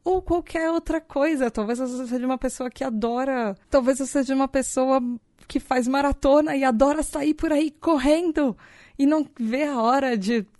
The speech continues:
s-, colocar um tênis de corrida e sair por aí fazendo vários percursos. Cada um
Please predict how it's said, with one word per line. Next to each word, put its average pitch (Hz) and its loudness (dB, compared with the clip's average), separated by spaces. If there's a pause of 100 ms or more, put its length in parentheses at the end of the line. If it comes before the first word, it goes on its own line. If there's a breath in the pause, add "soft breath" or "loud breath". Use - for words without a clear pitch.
(160)
s-, - -14
colocar 254 2
um 247 2
tênis 247 0
de 226 -2
corrida 233 -2
e 240 -4
sair 220 -4
por 240 -2
aí 233 0
fazendo 233 -2
vários 233 0
percursos. 277 -2
Cada 294 -2
um 294 2